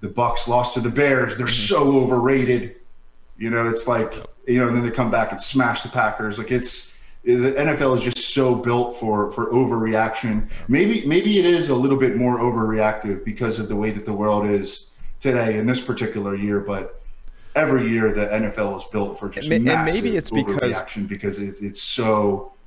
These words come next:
Speaker 1: you know, week to week.
Speaker 2: And maybe it's also because we're seeing overreactions to the impact of the pandemic as well on football. You know, I, and I see this, we see this a lot 'cause, I mean, you see it too, right? You run a business that's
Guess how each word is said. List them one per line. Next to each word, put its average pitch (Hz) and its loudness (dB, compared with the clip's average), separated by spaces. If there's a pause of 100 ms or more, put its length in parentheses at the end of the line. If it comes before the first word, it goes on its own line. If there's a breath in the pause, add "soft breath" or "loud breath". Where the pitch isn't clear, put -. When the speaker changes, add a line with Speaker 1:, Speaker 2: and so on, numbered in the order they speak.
Speaker 1:
you 104 -4
know, 98 0
week 104 -4
to 95 -8
week. 92 -6
Speaker 2:
And 120 0
maybe 151 -2
it's 143 -4
also 127 -2
because 104 -4 (140)
we're 123 -2
seeing 117 -4
overreactions 101 -2
to 98 -6 (100)
the - -2 (160)
impact - -6
of 98 -6
the - -14
pandemic 87 -8
as 78 -10
well 87 0
on 58 -8
football. - -12 (600 soft breath)
You 104 -4
know, 82 0
I, 101 4
and 107 -2
I 120 2
see 120 -4
this, 107 -4
we 120 -2
see 127 -4
this 113 0
a 98 -4
lot 101 0
'cause, 92 -8 (240 soft breath)
I - -6
mean, 107 -2
you 117 0
see 117 0
it 107 -2
too, 135 0
right? 104 0
You 110 -4
run 110 0
a 101 -2
business 107 -2
that's - -6